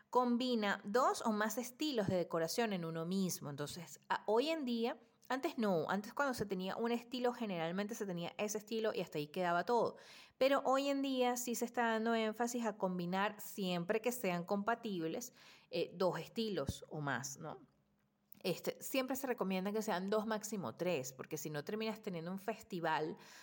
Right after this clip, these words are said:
dentro del lugar o dentro del espacio que estás decorando y entonces tienes, imagínate, no sé, una estructura clásica de, de los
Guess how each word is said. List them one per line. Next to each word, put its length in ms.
dentro 360
del 360
lugar 480
o 80
dentro 240
del 120
espacio 440
que 80
estás 240
decorando 680
y 60
entonces 280
tienes, 460
imagínate, 960
no 100
sé, 260
una 140
estructura 640
clásica 800
de, 280
de 920
los 340